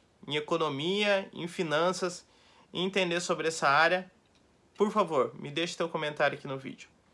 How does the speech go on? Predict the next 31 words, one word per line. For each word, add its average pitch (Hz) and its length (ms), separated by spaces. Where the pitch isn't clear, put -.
Então - 180
é - 60
isso - 120
aí. 135 200
Tá 240 140
gostando 240 300
do 240 60
canal? 220 440
Tá 233 120
gostando 220 380
dos 185 160
vídeos? 185 420
Ah, 147 380
me 185 140
faz 202 280
essa 196 180
gentileza, 170 800
se - 220
inscreve 196 460
aqui 190 160
no 185 80
meu 180 140
canal, 165 520
me 180 140
deixa 190 300
teu 180 120
like, 160 360
me 147 100
deixa 165 220
teu 165 100
comentário. 143 680